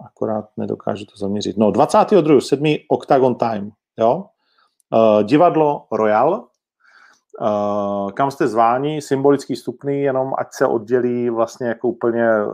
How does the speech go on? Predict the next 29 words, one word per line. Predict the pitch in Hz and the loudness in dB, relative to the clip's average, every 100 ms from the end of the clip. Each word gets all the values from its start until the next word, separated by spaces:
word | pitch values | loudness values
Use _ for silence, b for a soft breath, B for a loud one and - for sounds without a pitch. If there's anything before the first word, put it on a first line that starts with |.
| - | -4
náhodný | 104 110 113 104 | 0 0 -2 -10
kolem | - 107 | -10 -6
jdoucí, | 120 120 - 117 | -4 -4 -4 -4
asi | - 98 | -4 -6
padesát | 107 107 107 - | -6 -2 -4 -2
korun, | 117 123 127 B B B B B _ - | -2 -2 -4 B B B B B _ -8
eh, | 107 101 98 95 95 92 92 92 92 90 | -2 0 2 0 0 0 -2 -2 -4 -4
neboli | 117 120 113 107 | -6 0 0 0
dvě | 104 101 | -4 -4
eura. | 107 113 147 160 - b b b _ _ 117 107 | 0 2 2 0 -6 b b b _ _ 0 2
Eh, | |
takže | 151 127 | 2 0
dvacátého | 131 143 156 160 143 | 0 2 4 6 6
druhého | 147 123 | 6 4
sedmý | - 131 123 110 | 2 -2 -2 -4
v | - _ | -8 _
osmnáct | 160 - 156 147 123 | -8 -6 0 2 2
nula | 120 104 | -4 -2
nula | 131 147 - | 0 0 0
jste | - | -6
zváni | 104 120 135 139 | -2 0 0 -2
do | 120 | -2
divadla | 120 123 107 95 | -2 -4 0 -2
Royal, | 117 143 151 | 0 0 -2
což | - 120 | -4 -10
je | 117 | -6
na | 107 | -4
Vinohradské | 113 117 120 117 117 95 | -4 -4 -6 -6 -8 -8
třídě. | - 120 139 | -8 -6 -4